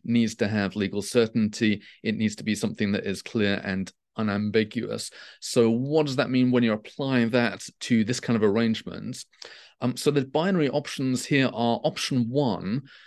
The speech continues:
the target margin is actually hardwired into the agreement. So that can mean that for something like a software distributor, the end result is actually fixed, so that the, the,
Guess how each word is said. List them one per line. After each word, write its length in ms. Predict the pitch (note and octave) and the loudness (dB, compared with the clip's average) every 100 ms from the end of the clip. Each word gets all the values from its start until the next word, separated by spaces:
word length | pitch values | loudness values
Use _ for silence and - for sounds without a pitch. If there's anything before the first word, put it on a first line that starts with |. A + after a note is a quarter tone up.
| _ _ _ | _ _ _
the 80 | - | -4
target 560 | A#2+ - D#3 C#3 A#2+ - | -4 -2 2 2 2 0
margin 600 | A#2 B2 B2 A2 G#2+ G#2+ | 2 2 2 0 -4 -2
is 120 | A#2+ | -2
actually 280 | A2 - A#2+ | -4 -4 -4
hardwired 1080 | - - A#2+ A#2+ A#2 - B2 A#2 G#2+ G#2 G2+ - | -6 -6 -2 0 0 -2 0 2 2 2 -2 -6
into 220 | A#2 G#2 - | -6 -6 -4
the 100 | G#2 | -4
agreement. 720 | G2 A#2 G#2 E2+ F#2 G2+ - - - - - | 2 4 4 0 -6 -10 -12 -16 -20 -20 -18
So 180 | - B2+ | -6 0
that 300 | C3 C3+ - | 0 0 -6
can 460 | - D#3 E3 E3 | -6 -2 0 2
mean 340 | C#3 B2 B2+ A#2+ | 4 4 6 4
that 280 | A#2 G#2 G2 | 2 0 -2
for 140 | A#2 | -8
something 340 | - C3+ C3+ B2 | -6 -4 0 2
like 420 | A2+ G#2+ - - - - _ _ | 2 2 -2 -12 -20 -20 _ _
a 100 | - | -8
software 640 | A2 - C#3 - - A2 G2+ | -6 -4 -6 -6 -2 0 0
distributor, 760 | F#2 G2 - F#2 G2 - - - - _ - - - _ _ - | -2 -8 -6 -6 -4 -6 -8 -10 -14 _ -20 -20 -20 _ _ -20
the 420 | - B2+ A#2 A#2+ _ _ - | -2 2 4 2 _ _ 0
end 240 | F3 D#3+ | 2 4
result 540 | C3 C#3 B2 G2+ - - | 4 4 2 0 -8 -6
is 180 | - C3 | -2 -2
actually 340 | B2 - B2+ | -2 0 0
fixed, 800 | A#2+ - - G#2+ - - - - | -2 -6 0 0 0 -6 -12 -12
so 440 | - - B2 A#2+ A#2 | -10 2 6 8 6
that 480 | - A2+ G2+ - - | 4 0 0 -8 -2
the, 160 | C3 A#2 | -2 0
the, 180 | A#2+ | -4